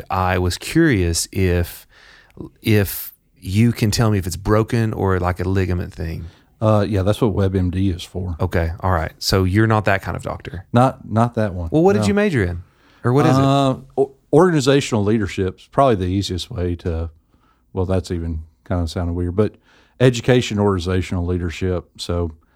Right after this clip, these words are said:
Speaker 2: just, I really just, uh, focus in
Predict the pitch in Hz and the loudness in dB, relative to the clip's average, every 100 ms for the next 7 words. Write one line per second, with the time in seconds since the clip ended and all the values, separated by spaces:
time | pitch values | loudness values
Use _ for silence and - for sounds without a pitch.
0 | _ _ _ 120 131 - _ _ _ - | _ _ _ -6 -6 -8 _ _ _ -2
1 | 107 113 135 120 101 95 104 98 95 90 | 2 2 2 0 -4 -6 -4 -4 -4 -4
2 | 80 _ _ - - 110 110 101 - 107 | -8 _ _ -20 -2 -2 0 -4 -4 -2
3 | 107 104 95 | 0 0 -2